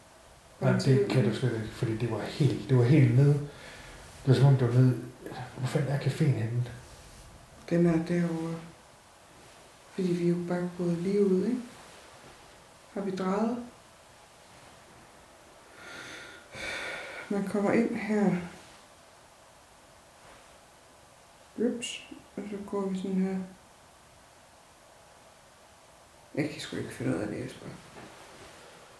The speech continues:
Speaker 1: Det var i hvert fald mærkeligt.
Speaker 2: Jeg kunne slet ikke se noget.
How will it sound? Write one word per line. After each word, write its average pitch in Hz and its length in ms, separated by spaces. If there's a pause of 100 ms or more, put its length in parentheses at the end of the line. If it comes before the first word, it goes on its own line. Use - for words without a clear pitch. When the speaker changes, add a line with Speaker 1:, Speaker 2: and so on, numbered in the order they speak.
(960)
Speaker 1:
Det 147 100
var 131 120
i - 20
hvert 117 140
fald 117 180
mærkeligt. 110 320 (960)
Speaker 2:
Jeg 180 80
kunne 180 160
slet 202 180
ikke 196 140
se 208 180
noget. 202 180